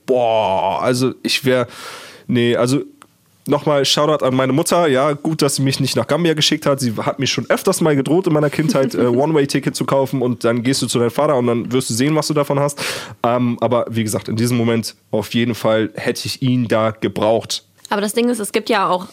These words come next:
Speaker 2: andere Möglichkeiten, Lücken zu füllen. Also es muss ja nicht unbedingt mit wechselnden Partnern sein.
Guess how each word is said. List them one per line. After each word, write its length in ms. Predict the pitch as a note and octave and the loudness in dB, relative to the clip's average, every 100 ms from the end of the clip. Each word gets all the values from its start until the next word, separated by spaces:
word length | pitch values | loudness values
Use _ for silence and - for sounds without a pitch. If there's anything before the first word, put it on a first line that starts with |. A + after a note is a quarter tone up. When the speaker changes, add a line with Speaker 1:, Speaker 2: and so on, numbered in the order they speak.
| - | -8
Speaker 2:
andere 600 | - G3+ G#3 A3 A3 A#3 A#3 | -2 0 0 -2 0 2 2
Möglichkeiten, 920 | A3+ A#3+ A#3 - G#3+ A3+ A3+ A#3 B3 | 2 0 -2 -2 -4 0 0 0 -2
Lücken 420 | G#3 A#3+ A#3+ B3 A#3+ | -2 -2 0 0 0
zu 120 | B3 | -4
füllen. 380 | - A#3+ C4 C#4 | -2 0 0 0
Also 120 | G3+ | -2
es 100 | G3+ | -2
muss 120 | G#3+ | -2
ja 100 | G#3+ | 0
nicht 200 | G3+ G#3 | 0 0
unbedingt 320 | - G#3 G3+ G#3 | 0 0 2 0
mit 120 | G3 | 0
wechselnden 280 | G3+ G3+ G3 | -2 0 0
Partnern 420 | A3+ A3 A3+ G#3+ | 0 0 0 0
sein. 260 | G#3+ A3 | 0 -2